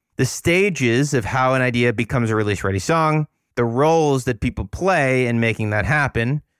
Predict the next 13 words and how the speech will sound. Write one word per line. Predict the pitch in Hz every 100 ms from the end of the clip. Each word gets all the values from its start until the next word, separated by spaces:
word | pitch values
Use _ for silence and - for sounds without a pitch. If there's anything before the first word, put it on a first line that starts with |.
| _ -
where | 120 147 170 190
parts | - 165 160 160
of | 151
the | 139
process | - 143 131 123 127 123 180 -
can | - - 135 147 -
overlap | 139 131 131 123 113 113 - -
and | 120 117
where | 123 127
those | 120 113
roles | 104 135 190 175 123 -
can | 117
overlap, | 95 110 95 98 95 107 160 -